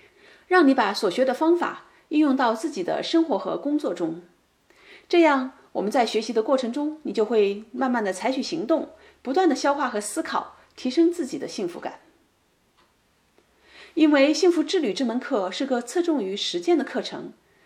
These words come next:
你在行动中能够真正地体验到自己的变化，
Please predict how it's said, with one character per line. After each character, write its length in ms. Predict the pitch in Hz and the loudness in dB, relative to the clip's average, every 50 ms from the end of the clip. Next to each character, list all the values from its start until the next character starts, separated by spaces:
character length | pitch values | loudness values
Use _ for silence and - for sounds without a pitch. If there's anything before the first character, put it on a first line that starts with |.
| _ _ _ _ | _ _ _ _
你 80 | - 220 | -8 0
在 160 | 220 330 311 | 4 4 2
行 240 | - - 226 202 247 | 4 0 -2 -2 0
动 180 | 277 370 294 | 2 2 2
中 300 | 240 - 262 262 277 277 - _ _ _ _ _ | 2 2 2 0 0 -2 -6 _ _ _ _ _
能 160 | - 196 190 220 | -4 -4 -2 0
够 240 | 233 208 185 190 | 2 0 0 0
真 200 | 202 - 311 294 | -2 -2 -2 0
正 120 | 302 320 269 | 2 2 0
地 80 | 226 | 0
体 180 | 208 - - - | -2 -6 -8 -6
验 160 | - 185 185 | -4 -4 -2
到 100 | 190 180 | -2 -4
自 160 | 180 - 214 | -4 -6 -12
己 100 | 175 - - | -12 -10 -10
的 40 | 175 | -6
变 220 | - 247 220 175 | -4 -4 -4 -4
化， 320 | 175 214 170 - - _ | -6 -8 -10 -12 -14 _